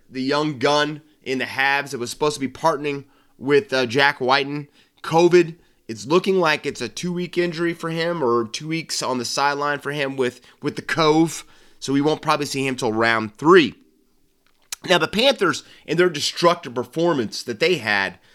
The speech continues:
late lost to Moses Leota, and that is huge. Fractured shoulder, eight to ten weeks. You know,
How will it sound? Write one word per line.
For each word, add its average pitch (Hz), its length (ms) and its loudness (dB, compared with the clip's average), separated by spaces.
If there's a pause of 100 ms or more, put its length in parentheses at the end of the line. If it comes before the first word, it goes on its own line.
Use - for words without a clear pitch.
(440)
late 156 640 0
lost 139 500 2
to 127 40 -8
Moses 139 460 0
Leota, 123 500 0 (240)
and 120 160 -4
that 165 260 2
is 127 260 -10
huge. 113 520 -4 (140)
Fractured 170 560 0
shoulder, 139 440 -2
eight 131 200 -2
to 123 60 -8
ten 113 340 -6
weeks. - 460 -4 (440)
You 127 140 -2
know, 107 260 -2